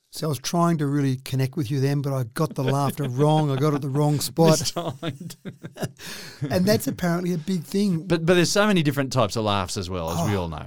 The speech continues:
Speaker 1: that's right. And
Speaker 2: Yeah.
Speaker 1: scientists have broken it down at this stage where they're focused on four different types of laughter.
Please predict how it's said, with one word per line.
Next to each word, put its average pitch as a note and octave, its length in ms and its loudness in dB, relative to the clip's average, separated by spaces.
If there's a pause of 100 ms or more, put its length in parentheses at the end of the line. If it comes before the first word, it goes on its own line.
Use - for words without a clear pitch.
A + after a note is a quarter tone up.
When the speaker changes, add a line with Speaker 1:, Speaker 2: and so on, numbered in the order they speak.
(160)
Speaker 1:
that's D#3 180 -8
right. B2 240 -8
And D#3 100 0
Speaker 2:
Yeah. A#2+ 120 4
Speaker 1:
scientists G#3+ 380 2
have C#3+ 140 -4
broken D#3 300 2
it C#3 100 -8
down D3 280 -4
at C3+ 80 -10
this C3 180 -12
stage C#3 480 -6 (400)
where D#3+ 120 0
they're C#3+ 120 0
focused D3+ 460 -2
on C#3 340 -4
four D3+ 380 2
different C3+ 200 -4
types D3+ 220 -6
of C3+ 100 -8
laughter. D3 500 -4